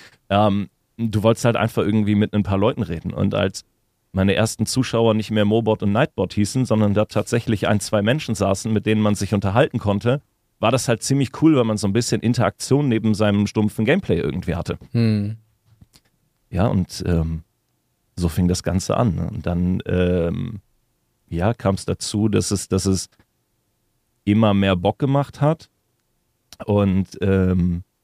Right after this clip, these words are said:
Speaker 1: man irgendwann im Laufe der Zeit vor der Entscheidung stand, boah, wenn ich jetzt alle Zelte abbreche und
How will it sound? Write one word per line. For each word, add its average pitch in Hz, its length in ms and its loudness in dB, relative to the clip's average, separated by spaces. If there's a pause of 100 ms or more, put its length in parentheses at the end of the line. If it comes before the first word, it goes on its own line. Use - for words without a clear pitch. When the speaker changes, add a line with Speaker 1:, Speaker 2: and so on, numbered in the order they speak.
(300)
Speaker 1:
man 98 260 0
irgendwann 113 800 2
im 101 180 2
Laufe 101 320 0
der 98 140 -4
Zeit 107 400 -2
vor 104 140 -4
der 98 120 2
Entscheidung 107 540 0
stand, 123 480 -2 (800)
boah, 98 140 2
wenn 107 120 2
ich 98 100 -2
jetzt - 320 -4
alle 123 160 2
Zelte - 380 -4
abbreche 87 500 -8 (920)
und 104 720 0